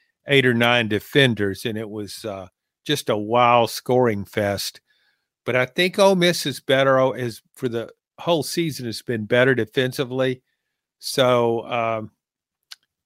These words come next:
I, I, you know, I, I won't say it has no chance. I just think, though, how's it gonna get by Georgia in Athens? That's the challenge to me.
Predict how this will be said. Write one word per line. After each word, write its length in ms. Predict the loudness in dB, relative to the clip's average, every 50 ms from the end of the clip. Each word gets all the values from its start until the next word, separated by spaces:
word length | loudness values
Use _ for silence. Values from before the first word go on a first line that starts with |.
| _ _ _ _ _ _ _ _ _ _ _ _ -20
I, 120 | -20 -20 -18 -14
I, 100 | -10 -10 -10 -12 -14 _ _ _ _ _ _ _ _ _ _ _ _ _ _ _ _ _ -8
you 120 | -6 -2
know, 120 | 0 2 4
I, 160 | 4 2 2 0
I 100 | 0 -2
won't 280 | 0 2 2 0 0 -2
say 200 | -2 -2 0 0
it 60 | 0
has 240 | 0 -2 -2 -4 -6 -8
no 300 | -4 0 2 2 2 0
chance. 480 | -2 -2 -2 -2 -2 -2 -4 -6 -6
I 140 | -2 -2 -2
just 320 | -2 -2 -4 -4 -4 -2
think, 260 | -2 -2 -2 -2 -2 -2
though, 200 | -2 -2 -2 -4
how's 280 | -2 -2 -2 -2 -2
it 60 | -4
gonna 200 | -8 -6 -8 -8
get 220 | -6 -8 -8 -8 -6
by 180 | -6 -6 -6
Georgia 500 | -6 -6 -6 -4 -2 -4 -4 -4 -6 -6
in 80 | -6 -6
Athens? 520 | -6 -8 -8 -10 -12 -12 -16 -16 -14 -10
That's 420 | -10 -10 -10 -10 -10 -12 -12 -12 -14 _ _ _ _ _ _ _ _ _ _ _ _ _ _ -6
the 100 | -6 -6
challenge 720 | -2 0 2 2 2 2 0 -2 -4 -6 -6 -8 -8 -8
to 120 | -10 -10
me. 320 | -10 -10 -10 -12 -14 -16